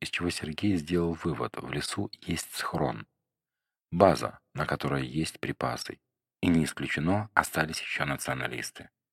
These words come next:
Судя по количеству убитых, схрон должен быть большим. Маскируют их бандеровцы умело, но волей-неволей у мест подхода к люкам вытаптывается трава. "Всем собраться", —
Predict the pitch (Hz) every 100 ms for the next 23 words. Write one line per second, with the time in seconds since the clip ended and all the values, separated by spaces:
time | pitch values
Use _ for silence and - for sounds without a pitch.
0 | _ _ _ _ - - 120 107 87 101
1 | 98 92 - - 90 85 104 - - -
2 | - - - - 98 107 107 80 85 82
3 | 82 67 67 73 78 - 60 60 - _
4 | _ - 85 - - 123 117 - 76 76
5 | 76 80 76 - 73 71 69 65 58 -
6 | - 82 87 85 - - 78 78 76 69
7 | 67 85 90 90 - - 82 80 - -
8 | - - 76 - - 78 92 - 87 -
9 | 78 - - - 69 - - - - 120
10 | 107 - _ _ _ _ _ - - 120
11 | 110 87 71 - -